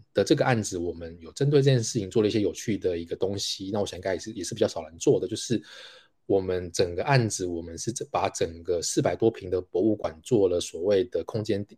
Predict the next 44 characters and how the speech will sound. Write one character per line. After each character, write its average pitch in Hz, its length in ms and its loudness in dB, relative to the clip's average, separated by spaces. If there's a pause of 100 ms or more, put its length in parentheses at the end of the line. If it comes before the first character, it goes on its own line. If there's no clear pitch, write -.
扫 - 340 -4
描， 80 300 -16
那 107 180 0 (340)
所 - 180 2
以 143 40 10
民 120 120 4
众 139 120 4
在 147 140 4
用 135 180 2
这 139 100 4
个 123 60 0
App 131 220 2
的 101 100 -2
时 - 220 -4
候， - 40 -4
他 135 80 -2
随 139 240 0
时 117 80 -4
随 120 160 -4
地 127 120 0
可 120 100 -2
以 - 20 2
把 - 140 -6
App 110 200 -4
打 - 180 -8
开， - 180 -4
里 92 100 -2
面 123 80 -2
有 127 40 0
个 101 40 0
小 - 140 -8
地 117 160 -2
图， - 160 -8 (100)
我 85 60 -12
们 87 140 -16
可 127 100 0
以 104 60 2
随 - 180 -2
时 - 160 -6 (100)
定 113 160 -2
位 107 140 6
出 - 160 -8
他 117 220 -8
在 117 240 2